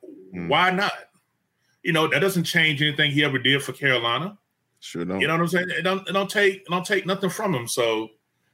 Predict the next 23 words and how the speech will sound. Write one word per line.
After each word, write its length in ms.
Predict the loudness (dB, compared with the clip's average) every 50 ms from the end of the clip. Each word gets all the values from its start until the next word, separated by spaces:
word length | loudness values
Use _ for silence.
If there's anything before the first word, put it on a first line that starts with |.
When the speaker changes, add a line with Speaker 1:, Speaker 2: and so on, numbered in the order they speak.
| _ _
Speaker 2:
yeah, 120 | -2 0 2
all 140 | 4 2 2
you 120 | 0 0
Panther 200 | 0 0 0 0
fans 300 | 0 0 2 2 2 2 2
has 340 | 0 0 0 -2 -10 -12 -14 _ -2
got, 220 | 0 2 2 0 -2 -4 -4
got 160 | -2 -2 -2 0 0
issue 240 | -2 0 0 0 -2
with 100 | 0 2
Luke 160 | 0 -2 -2
Kuechly 380 | -2 -4 -4 -4 -4 -2 -4 -4
and 100 | -4 -2
talking 200 | -4 -4 -2 0
about 160 | 0 -2 -2 -6 _ _ _ _ _ _ _ _ _ _ _
traitor 680 | -8 -2 2 4 4 4 6 6 4 4 6 6 4 4
and 160 | 2 0 0
all 160 | 0 0 0
this 160 | 0 -2 -2
other 160 | -2 -2 -2 -2
stuff. 440 | -4 -2 -2 0 0 -2 -4 -6 -14 _ _
You 100 | -8 -4
know, 420 | -2 -2 0 0 -2 -4 -6 -10